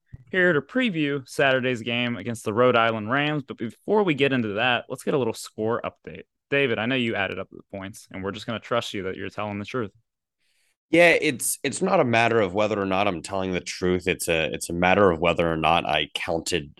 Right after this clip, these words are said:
Speaker 2: uh, numbers together correctly, which, uh, you know, pretty nefarious assumption. Um, however, having said that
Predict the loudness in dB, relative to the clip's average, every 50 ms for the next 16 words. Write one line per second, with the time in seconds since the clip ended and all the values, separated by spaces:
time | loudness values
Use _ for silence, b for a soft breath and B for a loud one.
0 | -14 -6 0 2 2 2 2 0 -2 -2 0 -2 -2 -2 -2 -4 -4 -4 -2 0
1 | 0 2 2 2 -2 -2 -4 -4 -2 0 2 2 2 0 -2 -2 -2 0 0 0
2 | -2 -2 -2 0 0 0 0 0 0 0 0 B B B B B B B B B
3 | _ -2 2 4 4 6 4 6 6 8 8 8 6 4 2 2 4 4 6 6
4 | 4 2 2 2 2 4 4 4 4 2 2 0 -2 -4 -4 -4 -4 -4 -4 -4
5 | -6 -6 -8 -6 -6 -6 -6 -8 -10 B B B B B _ 0 2 4 6 6
6 | 6 4 4 0 0 -2 -8 B B B B B -2 2 6 6 8 10 10 8
7 | 8 6 2 -2 -4 -6 -12 B B B B B B B _ _ _ -8 -2 2
8 | 4 4 4 4 4 4 4 6 6 6 6 6 2 2 2 2 0